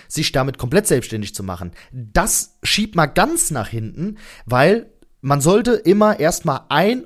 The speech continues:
oder anderthalb Jahre mindestens mal das Doppelte oder Dreifache seines normalen Angestelltengehaltes verdienen,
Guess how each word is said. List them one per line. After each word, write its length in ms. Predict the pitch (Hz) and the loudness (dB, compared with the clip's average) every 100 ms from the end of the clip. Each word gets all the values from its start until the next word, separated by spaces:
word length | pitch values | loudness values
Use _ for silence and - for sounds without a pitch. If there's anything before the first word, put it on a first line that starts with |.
| - | 2
oder 300 | 170 156 - | 4 4 0
anderthalb 560 | 202 240 185 175 135 | -2 -2 -2 -2 0
Jahre 520 | 139 135 180 139 165 190 - _ _ _ | 0 0 2 2 0 -2 -16 _ _ _
mindestens 760 | 127 165 269 302 285 - 226 - | 2 4 4 2 -2 -4 -8 -4
mal 180 | 160 | -4
das 220 | 120 - - | -4 -4 0
Doppelte 400 | 214 254 233 180 | 0 2 2 2
oder 180 | 143 | 0
Dreifache 680 | 120 131 180 - 214 190 190 | -2 -4 -4 -2 -4 -4 -6
seines 540 | 139 139 139 127 - - | -2 -2 -2 -4 -8 -10
normalen 760 | 131 123 120 131 196 233 240 233 | -4 -2 -2 0 2 2 0 -2
Angestelltengehaltes 1300 | 170 226 202 - 120 117 123 113 98 104 104 147 - | -2 0 -2 -2 -4 -4 -6 -8 -6 -6 -6 -6 -4
verdienen, 560 | 110 110 107 143 202 | -6 -4 -4 -2 -4